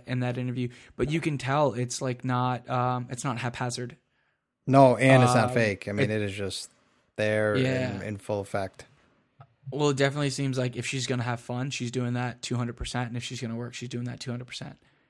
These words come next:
Speaker 1: And what is, what is interesting and, and maybe a bit of a stretch, her, um, intensity towards, um, what she does in her work, I also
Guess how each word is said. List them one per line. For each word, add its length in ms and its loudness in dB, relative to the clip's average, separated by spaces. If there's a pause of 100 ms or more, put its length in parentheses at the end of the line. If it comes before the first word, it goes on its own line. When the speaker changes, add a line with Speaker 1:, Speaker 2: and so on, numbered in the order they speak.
(240)
Speaker 1:
And 100 -2
what 200 6
is, 280 2
what 220 4
is 100 4
interesting 460 0
and, 100 0
and 300 -2
maybe 240 2
a 40 4
bit 120 -2
of 100 -4
a 20 -6
stretch, 440 -4 (840)
her, 760 4 (920)
um, 440 -2
intensity 680 -6
towards, 520 -6 (360)
um, 340 -2
what 180 -4
she 120 -4
does 220 -2
in 60 -6
her 140 -4
work, 300 -4
I 140 -2
also 540 -4